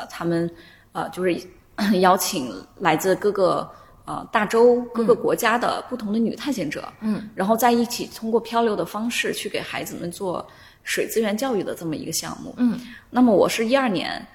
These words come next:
Speaker 2: 呃，在读研究生的时候，
Speaker 1: 嗯。
Speaker 2: 然后被邀请到这个队伍当中。
Speaker 1: 嗯。
Speaker 2: 一五年的时候，呃，就是还在，还在上班儿。
Speaker 1: 嗯。
Speaker 2: <laughs> 然后就他们说：“走了，今年我们有，有项目，
Speaker 1: 嗯。
Speaker 2: 呃，我们要有一个真正的活动，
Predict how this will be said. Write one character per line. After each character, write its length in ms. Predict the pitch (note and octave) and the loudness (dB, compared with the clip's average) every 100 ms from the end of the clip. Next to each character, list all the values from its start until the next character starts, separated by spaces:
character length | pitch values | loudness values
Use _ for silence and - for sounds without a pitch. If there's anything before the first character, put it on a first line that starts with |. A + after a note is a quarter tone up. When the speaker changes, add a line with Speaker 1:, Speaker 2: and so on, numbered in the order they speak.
| - - _ | -20 -20 _
Speaker 2:
呃， 140 | - - | -4 0
在 180 | G3+ F#3 | 2 2
读 260 | D#3+ D#3+ | 2 2
研 160 | E3+ F3+ | 2 2
究 100 | A3+ | 0
生 180 | C#4 C#4+ | 2 0
的 100 | F3 | 0
时 140 | - | -4
候， 240 | - D3+ - | -10 -10 -6
Speaker 1:
嗯。 80 | G#3+ | -4
Speaker 2:
然 100 | F3 | -2
后 60 | |
被 180 | F3 F#3 | -2 0
邀 120 | F#3 | 0
请 200 | G3+ - | -2 -6
到 200 | F3 D#3+ | -6 -6
这 100 | D#3 | -4
个 80 | E3 | -4
队 140 | E3 E3 | -4 -6
伍 100 | - | -6
当 200 | E3 E3+ | -6 -6
中。 200 | F3+ F#3 - | -6 -8 -8
Speaker 1:
嗯。 180 | A3+ G#3+ - | -4 -4 -2
Speaker 2:
一 120 | A3+ | 0
五 160 | B3+ F#3+ | 0 0
年 180 | - | -2
的 100 | C#3 E3+ | -4 -4
时 120 | - | -8
候， 340 | D#3+ D#3+ D#3 - - _ _ | -8 -6 -6 -10 -20 _ _
呃， 460 | - - - - - - - _ _ - | -12 -8 -8 -8 -10 -14 -16 _ _ -10
就 120 | D#3+ | -8
是 220 | - C#3 | -6 -6
还 180 | C3+ F3 | -4 -4
在， 340 | F3 F3 D3+ - - | 0 2 0 -4 -12
还 160 | - E3+ | -8 -4
在 100 | F#3+ | -2
上 200 | F#3+ D#3+ | -2 -2
班 120 | E3 | -2
儿。 140 | E3 - | -4 -6
Speaker 1:
嗯。 240 | A3+ G3+ G3+ C#4 D#4+ D#4+ | 0 2 4 6 6 2
Speaker 2:
<laughs> 340 | - - - | -2 -10 -4
然 120 | - | 0
后 140 | G#3+ A#3 | 4 4
就 80 | A3 | 2
他 140 | A#3+ | 0
们 100 | A#3+ | 2
说 180 | A#3+ A#3 - | 4 2 0
：“走 180 | - - | -6 0
了， 100 | F#3 | 0
今 160 | F#3+ B3+ | 0 0
年 320 | G3+ G#3 A3+ - - | 2 0 -4 -8 -2
我 140 | F#3+ | 2
们 160 | F3+ A3 | 4 6
有， 180 | F#3+ - | 6 6
有 140 | D#3 | 2
项 260 | - C#4 G3+ | 2 0 -2
目， 140 | D#3+ - - | -6 -8 -14
Speaker 1:
嗯。 220 | A3 G3 F3+ | -10 -8 -2
Speaker 2:
呃， 120 | F3+ | -2
我 80 | D3 | 0
们 100 | F#3 | 2
要 180 | G3+ D#3+ | 2 2
有 160 | D#3 | 2
一 80 | B2 | 0
个 80 | G3 | 0
真 180 | C#4 D4+ | 0 0
正 140 | F#4+ | 2
的 60 | E3 | -2
活 200 | - A2+ | -4 -8
动， 180 | E3+ | -8